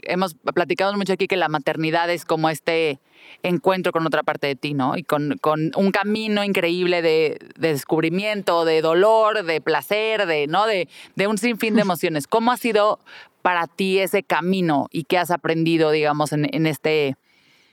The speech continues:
Speaker 1: camino espiritual, como dirían en, en ese libro de, de La Sombra?
Speaker 2: Muy bien.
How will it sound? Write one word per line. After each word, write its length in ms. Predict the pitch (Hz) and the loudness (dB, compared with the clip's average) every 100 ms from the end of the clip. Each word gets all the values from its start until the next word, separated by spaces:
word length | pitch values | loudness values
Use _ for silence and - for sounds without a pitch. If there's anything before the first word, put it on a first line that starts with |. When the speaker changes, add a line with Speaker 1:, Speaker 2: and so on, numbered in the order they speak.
| _ | _
Speaker 1:
camino 300 | - 170 185 185 | -2 0 2 0
espiritual, 500 | - 147 - 143 131 | -2 -4 0 -2 -2
como 180 | 139 139 | -2 2
dirían 400 | - 147 359 151 | 2 2 0 0
en, 160 | - 165 | 0 0
en 160 | - 170 | -2 -2
ese 200 | 165 160 | 0 0
libro 300 | 156 156 151 | 2 2 2
de, 180 | 147 - | 0 -2
de 100 | 147 | 0
La 140 | 147 131 | 0 0
Sombra? 320 | 151 139 120 | -2 -4 -4
Speaker 2:
Muy 260 | 214 226 240 | 0 0 0
bien. 300 | 196 175 | 0 -2